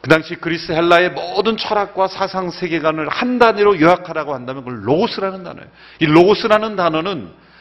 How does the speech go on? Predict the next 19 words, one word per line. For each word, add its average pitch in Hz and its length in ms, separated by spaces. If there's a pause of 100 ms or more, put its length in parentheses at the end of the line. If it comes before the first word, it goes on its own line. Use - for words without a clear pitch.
(120)
만물을 220 540
움직이는 208 680
절대 196 420
이성, 175 360 (400)
조금도 190 400
실수가 208 480
없고 208 260
조금도 226 400
오차가 220 380
없이 110 480 (320)
모든 240 640
만물을 202 480
주관하는 151 800 (200)
절대적인 208 760
이성, 185 340 (220)
절대적인 214 600
존재, 175 440 (400)
신적인 247 800
존재, 156 460